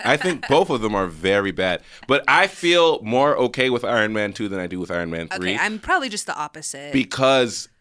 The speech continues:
Speaker 1: I f-, not because of the f-, content of the film, but I feel,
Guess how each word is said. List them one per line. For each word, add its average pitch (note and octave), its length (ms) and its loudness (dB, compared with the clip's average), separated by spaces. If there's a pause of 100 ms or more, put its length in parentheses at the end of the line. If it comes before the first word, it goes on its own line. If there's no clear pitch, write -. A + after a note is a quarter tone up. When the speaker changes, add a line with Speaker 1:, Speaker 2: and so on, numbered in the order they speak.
Speaker 1:
I A2 100 0
f-, - 360 -10
not D#3 400 0
because B2+ 280 -4
of G#2 40 -4
the F#2 80 -4
f-, - 260 -18
content C3+ 340 -2
of F#2+ 60 -6
the F2 80 -6
film, F2 300 -8
but E2 120 -6
I E2+ 120 -6
feel, A#2+ 520 0